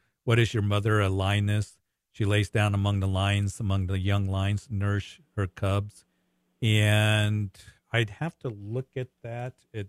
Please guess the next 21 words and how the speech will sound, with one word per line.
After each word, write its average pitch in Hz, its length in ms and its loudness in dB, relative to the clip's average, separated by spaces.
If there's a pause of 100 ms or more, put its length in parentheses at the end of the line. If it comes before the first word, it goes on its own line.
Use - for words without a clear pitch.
(120)
those 98 320 -8
notes, 104 600 -10 (840)
and 95 520 -6 (360)
see 104 300 -8
if 98 140 -14
I 95 160 -14 (100)
got 98 160 -12 (180)
something 117 480 -16
on 117 200 -8
that. 123 320 -6 (160)
But 92 260 -8 (640)
I 104 80 -4
do 131 260 -4
know 107 200 -4
that 98 200 -6
speaking 101 400 -8
of 92 120 -8
those 90 180 -8
kings 95 420 -10
of 87 140 -14
Israel. 90 400 -18